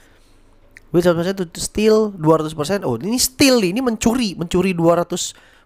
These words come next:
poin energi musuh di bagian belakang. Ini ngeri, cuy. Steal, cuy. Makanya gue mau ngambil dia apa Rengoku ya?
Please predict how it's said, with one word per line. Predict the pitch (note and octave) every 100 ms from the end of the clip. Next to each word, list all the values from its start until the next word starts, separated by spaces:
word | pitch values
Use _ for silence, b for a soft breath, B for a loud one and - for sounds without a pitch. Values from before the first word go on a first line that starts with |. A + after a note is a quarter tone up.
| _
poin | E3+ F3+ E3+
energi | F#3 E3+ F3
musuh | E3+ E3
di | A#3
bagian | F3 D#3+ D#3+
belakang. | D3+ F3 E3
Ini | F#3 C#4+
ngeri, | E4 E4
cuy. | A#3 A3 A#3 - b b b b b
Steal, | - - D#4 C#4+ G3+
cuy. | D#3 C#3+
Makanya | G3+ B3
gue | C#4 -
mau | E3+ D#3+
ngambil | D#3+ D#3+
dia | D3 G#3+
apa | C4 G#3+
Rengoku | F3 G#3+ - B3
ya? | A2+